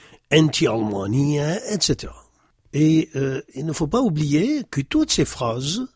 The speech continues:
ou presque, euh, se trouvent dans un exercice, euh, sur l'application Quizlet, dans la rubrique syntaxe.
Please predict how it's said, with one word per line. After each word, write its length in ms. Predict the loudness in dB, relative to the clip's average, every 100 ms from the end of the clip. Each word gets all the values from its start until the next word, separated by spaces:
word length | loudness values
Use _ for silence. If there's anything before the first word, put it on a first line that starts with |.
| _
ou 140 | -14 -2
presque, 600 | 0 0 -2 -4 -4 -8 -10 -20 -20 -20 _ _ -14
euh, 140 | -6
se 160 | -2 -2
trouvent 760 | -4 -6 -4 -2 -4 -4 -4
dans 320 | -2 -2 -2 -2
un 80 |
exercice, 960 | -2 -2 -2 -2 -2 -2 0 -2 -2 -4
euh, 280 | -8 -10 -10 -10
sur 280 | -8 -6
l'application 720 | -6 -6 -8 -6 -4 -4 -6 -6
Quizlet, 720 | -4 -2 0 -2 -6 -8 -16 -16 -20 -20 -20 -20 _ _ _
dans 200 | -6 -2
la 120 | 0
rubrique 440 | 0 0 0 0 2
syntaxe. 1000 | 4 4 4 2 0 0 2 2 0